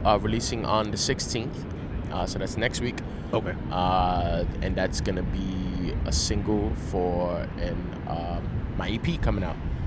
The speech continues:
Speaker 1: So I have an E P coming out in October.
Speaker 2: Okay.
Speaker 1: And I have a single coming out this month on the sixteenth with a five-track E P on, uh, in October.
Speaker 2: Mm-hmm.
Speaker 1: Um, and yeah,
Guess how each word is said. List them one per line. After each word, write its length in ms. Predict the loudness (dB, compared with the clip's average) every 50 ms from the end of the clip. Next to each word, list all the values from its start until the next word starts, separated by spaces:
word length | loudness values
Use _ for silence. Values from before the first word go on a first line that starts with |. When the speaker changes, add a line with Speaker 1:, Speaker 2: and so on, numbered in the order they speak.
| 0 0 2 2
Speaker 1:
So 100 | 2 4
I 40 | 4
have 100 | 4 4
an 60 | 2 2
E 60 | 2
P 140 | 2 0 0
coming 280 | 2 2 2 4 4 4
out 100 | 6 6
in 80 | 6 4
October. 460 | 4 2 4 4 4 6 6 4 4 4 4 2 2 2 4 6 6
Speaker 2:
Okay. 260 | 6 6 6 6 4 6 6 4 4 2 0 -2 -2
Speaker 1:
And 400 | 0 0 2 2 2 2 4 4
I 60 | 4 4
have 120 | 4 4
a 40 | 4
single 320 | 2 4 6 8 12 12 12
coming 300 | 12 12 10 8 8 8
out 160 | 10 12 12
this 180 | 12 12 12 10
month 260 | 10 8 8 8 6
on 100 | 2 4
the 60 | 4 4
sixteenth 520 | 4 4 4 4 4 4 4 4 4 4 4 2 2 2 0 0 2 2 2 2
with 120 | 2 4 4
a 200 | 6 6 8 8 8
five-track 380 | 8 6 6 6 4 4 4 6 6 8
E 60 | 8
P 220 | 8 8 6 6 6
on, 160 | 6 6 6
uh, 420 | 4 4 6 6 6 8 6 4 2 2
in 100 | 0 0
October. 520 | 0 0 2 2 4 4 4 4 2 0 0 -2 0 2
Speaker 2:
Mm-hmm. 600 | 2 4 4 2 0 -2 -4 -6 -6 -6 -4 -2
Speaker 1:
Um, 560 | 0 2 2 2 2 2 0 -2 -4 -6 -6 -6 -6 -4 -2
and 120 | 2 4
yeah, 180 | 6 6 4